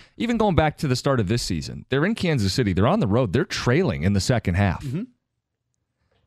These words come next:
Speaker 1: They got back to their basics. They ran the ball. They went on a long drive, kind of become a hallmark.
Speaker 2: Mm-hmm.
Speaker 1: They took the lead, and then they kept Patrick Mahomes out of the end zone. Now, clearly, they're going through some stuff in Kansas City,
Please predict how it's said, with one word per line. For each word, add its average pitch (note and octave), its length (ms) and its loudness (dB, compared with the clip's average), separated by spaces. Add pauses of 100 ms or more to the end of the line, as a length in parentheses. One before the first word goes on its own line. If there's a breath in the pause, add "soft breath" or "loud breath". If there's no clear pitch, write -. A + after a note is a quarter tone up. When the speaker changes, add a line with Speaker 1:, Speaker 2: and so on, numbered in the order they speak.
Speaker 1:
They F2+ 80 0
got F#2 240 0
back A#2+ 240 0
to D3 80 2
their C#3+ 140 2
basics. A2 480 -2
They E2 100 0
ran F#2+ 300 2
the G#2 80 2
ball. A2+ 320 2
They G#2 100 4
went G#2 160 4
on A2 80 4
a G2 80 2
long B2 380 2
drive, A2 560 2 (320)
kind A2 120 -2
of A#2 40 -2
become B2 240 0
a A2+ 40 4
hallmark. A#2 520 2
Speaker 2:
Mm-hmm. D3 400 -12
Speaker 1:
They A#2 80 2
took E3+ 240 0
the C3 80 -2
lead, D3 340 0 (220 soft breath)
and A#2+ 100 -12
then C#3+ 100 -8
they D3+ 100 -6
kept - 260 -8
Patrick - 340 -4
Mahomes B2 400 0
out B2+ 80 2
of A2+ 80 2
the A2+ 80 2
end C3+ 140 2
zone. F2+ 160 0
Now, F#2+ 140 2
clearly, F#3 320 0
they're D3+ 120 2
going C3 300 -2
through B2 160 -4
some - 160 -8
stuff B2 260 -2
in A#2 80 -2
Kansas G#2 380 -2
City, C#3 260 -2